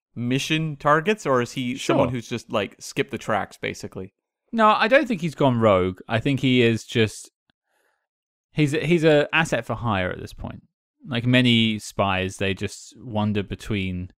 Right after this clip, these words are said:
Speaker 2: um, worlds and, and different organizations and different countries, uh, and are just, you know, guns for hire.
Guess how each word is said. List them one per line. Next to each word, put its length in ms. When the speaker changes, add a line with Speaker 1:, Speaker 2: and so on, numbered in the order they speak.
Speaker 2:
um, 480
worlds 500
and, 160
and 160
different 280
organizations 640
and 80
different 380
countries, 680
uh, 300
and 180
are 80
just, 380
you 140
know, 140
guns 240
for 120
hire. 360